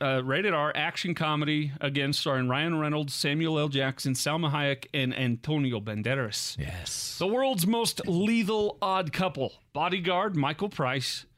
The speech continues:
Speaker 1: or Bryce, excuse me, and hitman Darius Kincaid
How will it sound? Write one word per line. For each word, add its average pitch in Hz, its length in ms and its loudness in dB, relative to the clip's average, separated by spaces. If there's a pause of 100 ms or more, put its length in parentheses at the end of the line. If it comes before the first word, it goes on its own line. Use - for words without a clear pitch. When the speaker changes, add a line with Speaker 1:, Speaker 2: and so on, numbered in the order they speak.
(280)
Speaker 1:
or 127 140 0
Bryce, 123 360 -2
excuse 131 320 -4
me, 113 160 -6 (240)
and 135 140 0
hitman 180 720 0
Darius 185 420 2
Kincaid 160 680 0